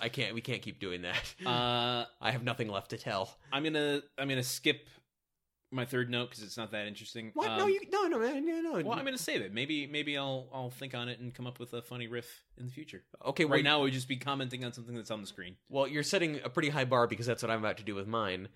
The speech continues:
Speaker 1: Uh, when, when it's, it's either, uh, it's, well, it's one of the boys. Lord knows it's not my strong suit determining
Speaker 2: Yeah.
Speaker 1: which boy it is.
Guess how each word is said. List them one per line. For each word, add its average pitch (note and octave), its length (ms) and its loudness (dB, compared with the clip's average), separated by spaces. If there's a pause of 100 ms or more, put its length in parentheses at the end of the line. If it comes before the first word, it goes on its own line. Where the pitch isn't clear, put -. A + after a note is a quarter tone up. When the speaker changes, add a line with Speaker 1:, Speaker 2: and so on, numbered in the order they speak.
(360)
Speaker 1:
Uh, B2 360 2
when, C#3 400 2
when C#3 240 4
it's, B2+ 320 2
it's E3+ 180 2
either, G3 320 6
uh, - 40 2 (200)
it's, C#3+ 220 4 (220)
well, D3+ 260 6
it's F3 100 2
one A3+ 160 4
of E3 140 0
the C3 60 0
boys. F#2+ 420 2
Lord D3+ 240 4
knows A#2+ 320 4
it's A#2 120 -2
not B2+ 140 4
my A2 80 2
strong A2+ 360 2
suit - 240 0
determining G#2+ 380 2
Speaker 2:
Yeah. G2+ 60 -2
Speaker 1:
which - 160 -2
boy G2+ 220 2
it F#2+ 100 2
is. G2 240 0